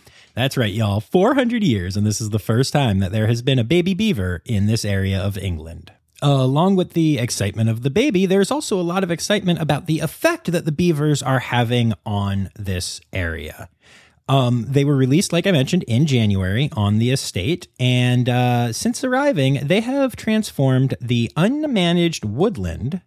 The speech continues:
there into an open wetland.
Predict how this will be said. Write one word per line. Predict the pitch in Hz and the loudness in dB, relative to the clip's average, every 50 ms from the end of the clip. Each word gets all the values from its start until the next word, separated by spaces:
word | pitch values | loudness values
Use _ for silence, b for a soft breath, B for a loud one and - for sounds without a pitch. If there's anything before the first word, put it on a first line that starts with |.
| _ _ - | _ _ -14
there | 98 90 95 85 80 80 80 101 147 - B B B B B B B | -6 -4 -4 -2 -2 -2 -2 -2 -2 -2 B B B B B B B
into | 185 196 202 - - 196 175 | 2 2 2 2 2 2 2
an | 147 131 - | 2 2 2
open | - 170 185 - - 208 214 214 214 226 214 _ - 110 | 0 0 0 2 0 2 2 2 2 0 -2 _ -8 -2
wetland. | 107 123 120 - - 90 82 76 - - - | -2 -2 -2 -2 -4 -10 -10 -10 -12 -16 -20